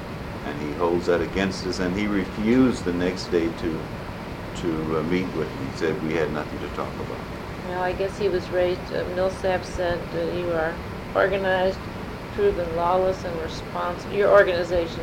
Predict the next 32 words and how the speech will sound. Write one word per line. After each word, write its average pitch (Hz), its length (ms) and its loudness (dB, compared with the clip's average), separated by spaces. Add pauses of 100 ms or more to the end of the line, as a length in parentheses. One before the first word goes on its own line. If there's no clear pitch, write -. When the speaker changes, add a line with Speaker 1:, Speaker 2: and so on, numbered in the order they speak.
(120)
Speaker 2:
proved 165 220 -4
lawless 170 440 0
and 156 160 -6
irresponsible, 160 920 -4
and 160 300 -2
I - 40 -8
guess - 140 -6 (560)
Speaker 1:
Well, 95 180 12
he 120 140 8
was, 98 260 2
that 98 240 8
was 90 200 4
an 82 80 0
Speaker 2:
he 76 60 2
was - 60 0 (140)
Speaker 1:
article 90 520 8 (280)
from 78 320 2
years 92 360 6
ago, 85 380 8
Speaker 2:
Mm-hmm. 71 380 2
Speaker 1:
was 71 240 2
it? 69 100 -4 (180)
Speaker 2:
Yeah. 190 220 0 (180)
Speaker 1:
Because 82 640 0 (140)
he 104 180 2
and 87 140 0
I 80 500 4
are 73 440 2 (1080)
acquaintances 98 1080 2
now. 78 280 2
We 80 180 -2
speak 87 520 0